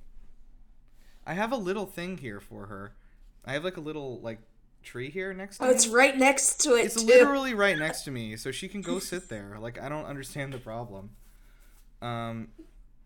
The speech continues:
Speaker 1: anyway. Uh, what was I saying? Some-, something about a zombie,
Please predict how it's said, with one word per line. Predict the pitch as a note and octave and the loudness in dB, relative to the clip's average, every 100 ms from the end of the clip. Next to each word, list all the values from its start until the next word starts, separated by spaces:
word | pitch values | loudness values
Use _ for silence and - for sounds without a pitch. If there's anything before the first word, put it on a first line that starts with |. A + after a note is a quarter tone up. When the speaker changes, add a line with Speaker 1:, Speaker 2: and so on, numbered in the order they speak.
| - - - - - | -20 -20 -20 -20 -12
Speaker 1:
anyway. | C3+ A#2+ G#2 G#2+ - - - - - - - - - - | -10 -8 -10 -14 -20 -20 -20 -20 -20 -20 -20 -20 -20 -16
Uh, | B2+ B2+ A#2+ A#2 A#2 A2+ - - - - - - - - - | -8 -6 -6 -6 -8 -10 -14 -20 -20 -20 -20 -20 -20 -20 -14
what | C#3+ | -8
was | C#3+ | -6
I | B2+ | -6
saying? | A#2+ A2 G#2 G2+ | -8 -10 -12 -14
Some-, | G2+ D3 - | -14 -14 -14
something | - D3 | -14 -10
about | C3+ B2+ | -6 -6
a | A#2 | -6
zombie, | B2 C3 C#3 C#3 | -8 -8 -10 -12